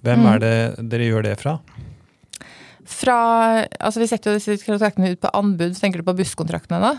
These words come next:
Speaker 1: Ja.
Speaker 2: Ja.
Speaker 1: Mm.
Speaker 2: Så der er det jo anbydere som da må f-, kvalifisere til en, en del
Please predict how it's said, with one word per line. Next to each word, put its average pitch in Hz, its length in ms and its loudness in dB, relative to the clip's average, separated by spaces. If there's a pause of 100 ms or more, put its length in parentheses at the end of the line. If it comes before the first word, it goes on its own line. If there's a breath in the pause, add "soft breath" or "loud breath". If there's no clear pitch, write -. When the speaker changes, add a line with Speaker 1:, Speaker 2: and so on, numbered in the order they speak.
(160)
Speaker 1:
Ja. 120 140 4 (100)
Speaker 2:
Ja. 165 140 -2 (100)
Speaker 1:
Mm. 113 320 -4
Speaker 2:
Så 254 160 -2
der 240 320 2
er 240 240 0
det 185 80 -2
jo 196 80 2 (480)
anbydere 180 560 0
som 180 240 -2
da 170 80 2
må 165 140 0 (100)
f-, - 240 -12
kvalifisere 170 580 -2
til 165 140 -6
en, 165 160 -2
en 160 200 -2
del 156 260 -4